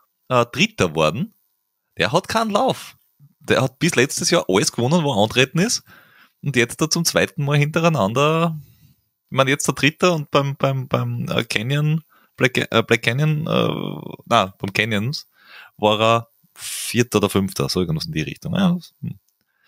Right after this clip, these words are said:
Aber trotzdem natürlich weit, weit vorne immer zu finden. Die Tony McCann hat auch gewonnen, also da waren, das war jetzt echt gut besetzt, das Ganze.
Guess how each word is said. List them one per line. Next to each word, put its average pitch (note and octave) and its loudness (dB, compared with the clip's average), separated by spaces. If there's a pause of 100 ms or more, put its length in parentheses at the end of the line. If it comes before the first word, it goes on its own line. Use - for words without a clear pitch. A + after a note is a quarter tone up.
(400)
Aber G2 2
trotzdem F2 -2
natürlich E2 -2 (260)
weit, F2 0
weit E2+ 2
vorne E2+ 0
immer F2+ 0
zu A2+ -2
finden. A2+ -2 (640)
Die F2 -8
Tony G#2+ 0
McCann G#2+ -2
hat G#2+ 2
auch G2 0
gewonnen, B2+ 0
also G2+ 2
da G#2+ -2
waren, A#2 0
das - 0
war C#3 4
jetzt C3+ 0
echt - -2
gut - 0
besetzt, - -2 (680)
das F#2 2
Ganze. - 0